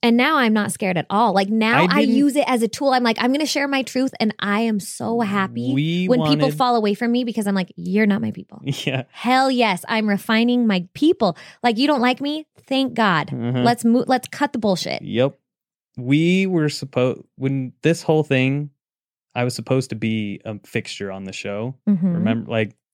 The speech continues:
Speaker 2: when
Speaker 1: In the
Speaker 2: we were
Speaker 1: beginning, I was like, "Be my co-host."
Speaker 2: Yeah. And no, I couldn't. Like,
Speaker 1: Why?
Speaker 2: 'cause I, 'cause of that. I just was like, "I don't want people knowing what the fuck's going on up in here."
Speaker 1: Yep.
Speaker 2: And,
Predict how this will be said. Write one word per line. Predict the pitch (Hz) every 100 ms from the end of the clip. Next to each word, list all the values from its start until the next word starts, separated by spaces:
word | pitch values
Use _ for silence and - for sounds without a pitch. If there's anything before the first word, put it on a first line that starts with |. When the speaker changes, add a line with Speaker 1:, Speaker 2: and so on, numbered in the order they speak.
| -
Speaker 2:
when | 117
Speaker 1:
In |
the | 294
Speaker 2:
we | 320
were |
Speaker 1:
beginning, | 320 349 277
I |
was | 233
like, | 226 226
"Be | 254
my | 277 285
co-host." | 233 190 175 -
Speaker 2:
Yeah. | 107 117 110 - _ _
And | 123 117 107 107
no, | 110
I | 101
couldn't. | 110 120 117 80 - _ _ _ _ _
Like, | 214
Speaker 1:
Why? | 185 180
Speaker 2:
'cause | 175 101
I, | 90
'cause | - 123
of | 120
that. | 143 202 - _ _ _
I | -
just | 110 113 123
was | 113
like, | 107 104
"I | 143 123
don't | 90
want | 90 85
people | - - 107
knowing | 95 95
what | 95 -
the | _
fuck's | - - -
going | - 82 92
on | 131 147 117
up | 98 92
in | 98
here." | 113 101 98 - _
Speaker 1:
Yep. | - 180 180 180 240 - _ _ _ _ -
Speaker 2:
And, | 123 120 117 117 117